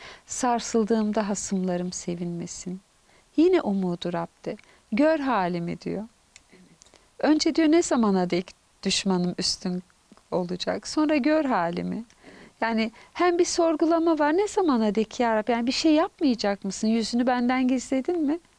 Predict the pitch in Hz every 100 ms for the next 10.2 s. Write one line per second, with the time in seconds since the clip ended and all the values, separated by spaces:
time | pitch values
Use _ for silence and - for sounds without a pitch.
0 | _ _ _ _ - 311 285 262 254 247
1 | 240 226 233 220 214 208 196 208 - -
2 | 285 254 233 254 233 202 202 - - -
3 | 262 254 240 226 214 - 208 190 185 190
4 | 185 180 180 180 180 190 208 - _ _
5 | _ _ _ _ _ _ _ _ _ _
6 | - - - - 302 311 311 320 285 262
7 | - 294 277 277 - 214 247 240 240 247
8 | - 262 254 247 - 233 247 269 349 -
9 | 202 220 269 - 240 208 170 160 170 160
10 | 165 165